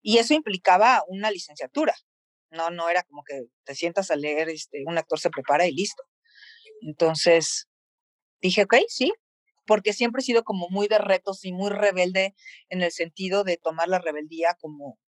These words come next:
como impulso. Y, y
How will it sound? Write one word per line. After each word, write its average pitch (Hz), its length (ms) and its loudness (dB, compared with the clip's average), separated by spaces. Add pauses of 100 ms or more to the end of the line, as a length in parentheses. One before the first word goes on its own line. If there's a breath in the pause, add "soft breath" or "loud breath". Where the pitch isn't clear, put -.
como 147 220 -8
impulso. 226 380 0 (840 soft breath)
Y, 185 1000 -2 (320)
y 190 520 -2